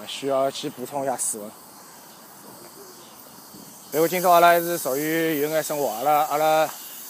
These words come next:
嘉宾只有王子啊，王子还是，呃，撩到了自家心仪的女S G啊，成功加了搿家微信，我想来再恭喜王子。人家前头当中讲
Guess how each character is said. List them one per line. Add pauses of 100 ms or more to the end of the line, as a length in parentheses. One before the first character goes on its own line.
(220)
嘉
宾
只
有
王
子
啊， (340)
王
子
还
是， (440)
呃， (140)
撩
到
了
自
家
心
仪
的 (360)
女
S
G
啊， (460)
成
功
加
了
搿
家
微
信，
我
想
来
再
恭
喜
王
子。 (2750)
人
家
前
头
当
中
讲